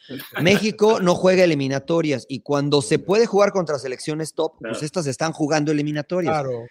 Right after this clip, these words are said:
Speaker 2: Entonces no es
Speaker 1: claro.
Speaker 2: fácil encontrar buenos rivales, por eso se vuelve
Speaker 1: Eso
Speaker 2: vital.
Speaker 1: nada más en las fechas fifas, ca-, claro.
Speaker 2: Sí, exacto, ¿no? O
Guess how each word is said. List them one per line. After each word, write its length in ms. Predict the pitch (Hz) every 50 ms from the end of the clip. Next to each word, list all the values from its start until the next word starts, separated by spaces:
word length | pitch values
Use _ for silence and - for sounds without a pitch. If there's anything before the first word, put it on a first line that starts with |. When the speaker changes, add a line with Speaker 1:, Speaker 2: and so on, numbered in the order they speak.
| - _ _
Speaker 2:
Entonces 220 | _ 156 - 180
no 60 | 196
es 60 | 190
Speaker 1:
claro. 100 | - -
Speaker 2:
fácil 380 | 226 202 196 180 - 196 190 175
encontrar 480 | 160 139 - 139 131 - 147 151 143 135
buenos 280 | 143 143 143 143 131
rivales, 400 | 123 135 135 139 139 139 135 120
por 160 | - - 135
eso 120 | 147 160 170
se 140 | - 160 143
vuelve 320 | 139 151 156 156 151 160
Speaker 1:
Eso 80 | 147 135
Speaker 2:
vital. 420 | 131 131 - 180 - 170 - 220
Speaker 1:
nada 240 | 226 233 233 220 202
más 220 | 196 214 220 165 196
en 100 | 190 180
las 160 | 170 165 -
fechas 400 | - 196 170 - 185 185 165 -
fifas, 460 | - 269 277 214 180 175 147 127 -
ca-, 260 | 139 135 131 131 123
claro. 180 | 110 139 147 226
Speaker 2:
Sí, 160 | 254 269 254
exacto, 440 | 185 - 180 202 214 185 - 151 139
¿no? 220 | 143 156 196 269
O 60 | 330